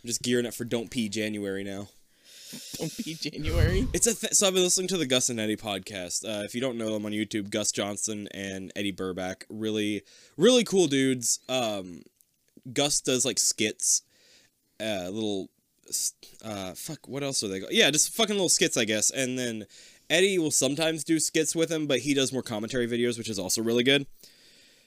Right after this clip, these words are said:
Speaker 1: Um, hold on. Sorry, I'm trying, I'm trying to bring up the Wikipedia for today's episode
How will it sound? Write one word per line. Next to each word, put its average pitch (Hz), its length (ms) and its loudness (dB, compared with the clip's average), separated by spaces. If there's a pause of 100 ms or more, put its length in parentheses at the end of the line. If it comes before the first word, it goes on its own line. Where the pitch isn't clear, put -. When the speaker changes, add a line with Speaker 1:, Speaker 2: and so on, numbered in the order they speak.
(280)
Speaker 1:
Um, 131 720 4 (1900)
hold - 180 -14
on. 62 220 -14 (760)
Sorry, 120 400 2
I'm 110 160 -4 (140)
trying, 135 280 0
I'm 131 80 -2
trying 147 160 -2
to 143 60 -4
bring 131 240 0
up 117 80 -4
the 131 80 0
Wikipedia 113 520 0
for 120 120 -6
today's 110 260 -4
episode 107 420 -6